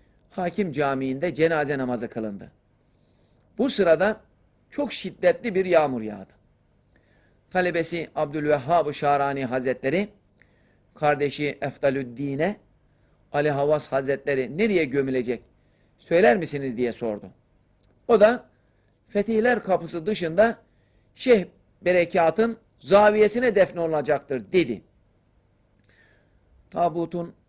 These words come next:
oraya götürülmesine Şeyh Şerefüddin Sagir adında bir zat karşı çıktı. Ve İmam-ı Şafii'nin kabrinin yakınlarında bir yere defnedilmesini söyledi.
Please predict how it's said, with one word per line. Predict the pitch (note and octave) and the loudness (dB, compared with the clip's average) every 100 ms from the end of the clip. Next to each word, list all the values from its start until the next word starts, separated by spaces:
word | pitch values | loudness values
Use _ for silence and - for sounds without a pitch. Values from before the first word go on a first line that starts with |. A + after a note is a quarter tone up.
| _ | _
oraya | D#3 D#3+ D#3+ | -2 0 -2
götürülmesine | D3 D3 D3+ D3 C#3+ C#3 D3+ F#3 - _ _ _ _ _ _ _ | -4 -6 -4 -4 -4 -4 -4 -4 -6 _ _ _ _ _ _ _
Şeyh | - F#3+ | -6 -4
Şerefüddin | D3 D#3+ D3+ C#3+ C3+ C3 C3+ | -2 -2 -2 -4 -10 -10 -8
Sagir | - C#3+ D#3 F3+ F3+ _ _ | -2 0 2 0 -2 _ _
adında | C#3 C3+ C3+ C#3+ | -4 -2 -4 -2
bir | E3+ | -4
zat | A#2+ D#3 D#3+ | -2 -4 -2
karşı | C#3+ A#2 - | -6 -6 -10
çıktı. | - - - _ _ _ _ _ _ _ _ _ _ - | -18 -20 -20 _ _ _ _ _ _ _ _ _ _ -8
Ve | F3+ | -6
İmam-ı | F#3+ F#3+ G#3+ F3 | -2 -2 0 -2
Şafii'nin | - E3 D#3+ D#3+ D#3 D3+ | -2 -2 -2 -4 -8 -8
kabrinin | - D#3+ D3+ D#3+ F3 D#3 - | -2 0 0 -2 -6 -8 -4
yakınlarında | D3+ D#3 F3 E3 D#3+ E3 F3 D#3 | -4 -2 -4 0 0 0 -2 -2
bir | D#3+ | -2
yere | D3+ D#3 C#3+ | 0 2 2
defnedilmesini | D3 - C#3+ C#3 C3+ B2 B2+ | 0 -2 -4 -4 -4 -6 -8
söyledi. | A#2 B2+ B2 A2 G2 | -4 -4 -2 -4 -8